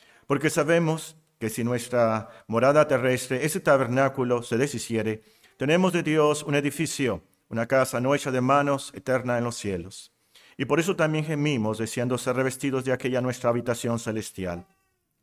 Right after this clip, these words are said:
Pues así seremos hallados vestidos y no desnudos. Porque asimismo, los que estamos en este tabernáculo gemimos con angustia, porque no quisiéramos ser desnudados, sino revestidos,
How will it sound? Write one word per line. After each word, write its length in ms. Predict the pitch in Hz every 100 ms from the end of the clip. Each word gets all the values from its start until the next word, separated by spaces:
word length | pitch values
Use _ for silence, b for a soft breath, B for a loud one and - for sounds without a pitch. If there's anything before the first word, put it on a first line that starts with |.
| _ _ _
Pues 280 | 131 131 131
así 160 | 117
seremos 520 | 117 127 131 131 127 - b b
hallados 380 | 110 113 117 117
vestidos 640 | 120 - 120 107 104 -
y 100 | -
no 120 | 113 110
desnudos. 640 | 107 107 92 92 95 - _ b b b b
Porque 220 | 147 160
asimismo, 600 | 156 190 185 180 175 170
los 160 | 117
que 80 | -
estamos 400 | 117 - 131 127
en 80 | 127
este 180 | 131 131
tabernáculo 680 | 127 120 123 135 131 131 131
gemimos 500 | 131 147 165 147 -
con 140 | 147
angustia, 560 | 147 165 - 139 110 - b b b b
porque 220 | - 165
no 100 | 196
quisiéramos 500 | 202 165 170 151 135
ser 220 | - 147
desnudados, 680 | 135 139 139 127 117 113 123
sino 220 | 143 123
revestidos, 760 | 110 113 113 170 117 90 -